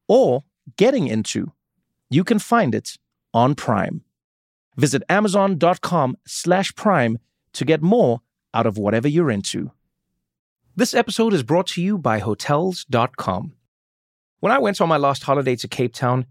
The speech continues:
it was amazing. My friends were there, the weather was phenomenal, and most importantly, the food was fantastic.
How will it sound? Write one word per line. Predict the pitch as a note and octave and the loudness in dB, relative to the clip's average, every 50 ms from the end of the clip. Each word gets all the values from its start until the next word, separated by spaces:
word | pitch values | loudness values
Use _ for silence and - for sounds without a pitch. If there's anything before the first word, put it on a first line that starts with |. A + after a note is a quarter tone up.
| _ _ | _ _
it | - D#3 G3 G#3 - - | 0 0 0 0 -2 -8
was | C3 A#2 A#2 C#3 D3+ E3+ F3 E3 D3 - - | -6 -2 0 0 2 2 0 -2 -4 -6 -4
amazing. | - C3+ C3 B2 A#2+ A#2 A2+ G2+ F#2 - - - - - _ _ _ _ _ _ _ _ _ - | -2 0 0 2 2 2 0 0 -2 -6 -8 -10 -12 -16 _ _ _ _ _ _ _ _ _ -8
My | - | -8
friends | - - - - C3 D3 D#3+ C#3 | -8 -4 0 0 0 0 2 0
were | D3+ D3 | 0 0
there, | D3 D3+ D3+ D3+ D3+ D3 - _ _ | 2 0 0 0 -2 -4 -10 _ _
the | - A2 | -6 -2
weather | G#2 A2+ C3+ C#3+ D3+ | 0 2 2 2 2
was | D3 D3+ C#3+ | 2 0 0
phenomenal, | - - C#3+ C3+ C#3 C#3 C#3 C#3+ D3 C#3+ C#3 - - - _ | -2 -2 0 0 2 2 2 0 0 -2 -4 -6 -12 -16 _
and | - A#2+ | -2 2
most | D3 F#3 F#3+ - - | 2 2 2 0 -2
importantly, | C#3 A#2+ - G3 F#3+ - B2 A2 A2 G#2+ - _ _ _ - | -4 0 0 -2 0 0 0 0 0 -2 -4 _ _ _ -2
the | B2 C#3+ | -2 -2
food | C3+ - - - - D#3+ F3 F3+ F#3 F3+ F#3+ - | -2 -2 -4 0 0 2 2 2 0 -4 -6 -2
was | C#3 B2 B2+ C#3+ D3+ C#3+ - | 0 0 2 2 0 -2 -6
fantastic. | - - B2 B2+ C#3 C3+ C3+ - - A2 G#2 - - - - - - - | -4 -2 -2 -2 -2 -2 -6 -4 -4 -2 -2 -4 -4 -10 -12 -12 -12 -18